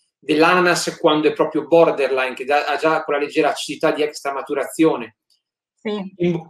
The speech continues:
Speaker 1: in bocca è un-, è un'esplosione, un'esplosione gigantesca, è lungo, è, è dirompente, comunque sia l'alcol, nelle sue esplos-, la sua esplosione è armonica e giusta.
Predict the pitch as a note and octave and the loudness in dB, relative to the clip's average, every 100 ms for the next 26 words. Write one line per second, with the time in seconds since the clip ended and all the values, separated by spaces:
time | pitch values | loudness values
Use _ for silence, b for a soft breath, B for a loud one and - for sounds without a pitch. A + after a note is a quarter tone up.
0 | _ _ _ - E3 E3 G3 - G3 F3 | _ _ _ -2 4 6 4 4 2 4
1 | D3+ D3 C3 D3+ C#3+ B2+ - C3+ A#2+ C#3 | 0 -2 -6 -6 -4 -6 -4 -6 0 0
2 | C#3 C3+ B2+ B2 B2 B2+ - B2+ C#3+ B2 | 2 -2 0 0 0 -4 -6 -4 -4 -4
3 | B2 A#2+ A#2 C#3+ B2 - A2+ G2 _ _ | -4 -4 0 2 2 -2 -10 -12 _ _
4 | _ C#3 D#3+ F#3+ E3+ D#3 D#3 D#3+ D#3+ - | _ 2 4 4 4 4 4 4 0 -4
5 | C3 B2+ B2+ B2 B2 A#2+ A#2+ A#2 A#2 A2+ | 0 2 4 2 2 2 2 0 -4 -4
6 | - C#3 E3+ D#3 - F#3+ E3 D3+ D3 B2 | -4 2 4 4 4 4 4 2 -4 -6
7 | D3+ C#3 D3+ E3 C#3+ - - _ _ _ | -6 -8 0 2 2 0 -14 _ _ _
8 | _ _ _ _ - D3 D#3+ G#3+ A3 A3+ | _ _ _ _ -14 0 4 4 4 4
9 | A3 G#3+ G#3 D#3+ D3 - D#3 D#3+ D3+ - | 6 6 4 0 -6 -6 -6 -4 -6 -8
10 | _ _ _ D#3+ D3+ F3 D#3+ D#3+ D3 F#3+ | _ _ _ -10 -2 -2 0 -2 2 2
11 | F3+ D3 C#3 C3+ C#3 D3+ D#3+ D#3+ F3 E3+ | 2 2 2 2 -2 0 0 0 0 0
12 | - _ - - D#3+ - A#2+ G2+ | -6 _ -12 -2 -2 0 -8 -8